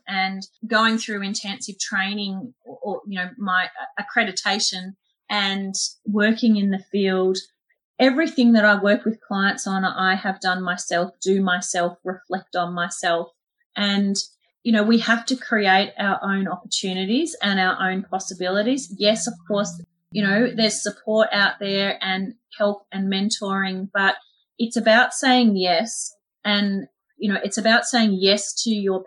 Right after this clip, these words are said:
passions, to your dreams, to yourself, and, you know, really just backing yourself and doing whatever it is that you love. So my advice is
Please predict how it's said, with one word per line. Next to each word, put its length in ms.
passions, 520
to 140
your 140
dreams, 760
to 120
yourself, 760
and, 440
you 120
know, 180
really 560
just 580
backing 440
yourself 480
and 240
doing 380
whatever 480
it 100
is 380
that 240
you 200
love. 380
So 360
my 220
advice 500
is 360